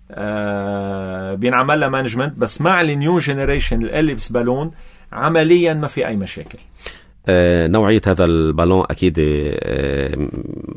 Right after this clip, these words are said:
Speaker 2: لا تتفاعل مثل ما ذكرت حضرتك، ولا تؤثر سلبًا على كزبرة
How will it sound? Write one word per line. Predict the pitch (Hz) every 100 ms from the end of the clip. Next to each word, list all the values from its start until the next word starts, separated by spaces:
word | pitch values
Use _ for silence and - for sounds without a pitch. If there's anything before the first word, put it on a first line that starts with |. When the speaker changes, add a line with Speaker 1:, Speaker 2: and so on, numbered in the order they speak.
| - -
Speaker 2:
لا | 95
تتفاعل | 98 90 - 95 73 73
مثل | 78 85
ما |
ذكرت | 78 78 80
حضرتك، | - 85 71 85 92
ولا | 87
تؤثر | 87 95 - 80
سلبًا | 92 85 78
على | 69 76
كزبرة | 76 87 78